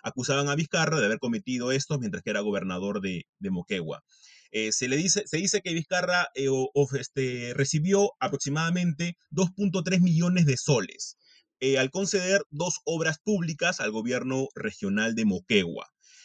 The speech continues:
Eh, luego, este nueve de noviembre, el presidente o expresidente Martín Vizcarra, ya después del pleno del Parlamento, se declaró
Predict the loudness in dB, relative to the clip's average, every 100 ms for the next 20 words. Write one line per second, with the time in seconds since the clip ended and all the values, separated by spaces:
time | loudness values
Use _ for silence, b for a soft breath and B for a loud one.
0 | b b -6 -2 0 0 2 4 6 4
1 | 0 -2 -2 0 0 -2 0 0 2 0
2 | -2 -2 -6 -6 -6 -2 -2 -2 -2 -2
3 | -2 -2 -2 -2 -2 -2 0 -2 -2 0
4 | -2 0 2 4 2 0 0 -2 0 2
5 | 2 2 0 -2 0 2 2 0 -2 -2
6 | -2 -2 2 4 4 4 2 0 -2 -2
7 | 0 2 2